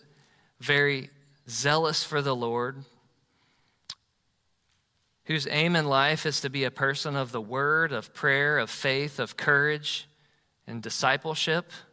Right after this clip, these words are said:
But we also see someone who struggles.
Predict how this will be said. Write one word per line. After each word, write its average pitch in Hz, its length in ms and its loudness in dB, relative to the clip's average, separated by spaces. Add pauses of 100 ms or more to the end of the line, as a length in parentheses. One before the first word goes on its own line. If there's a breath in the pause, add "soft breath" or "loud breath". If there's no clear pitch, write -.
(640 soft breath)
But 147 120 2
we 139 140 2
also 156 300 0
see 143 180 -6
someone 139 360 -2
who 131 100 -4
struggles. - 800 -4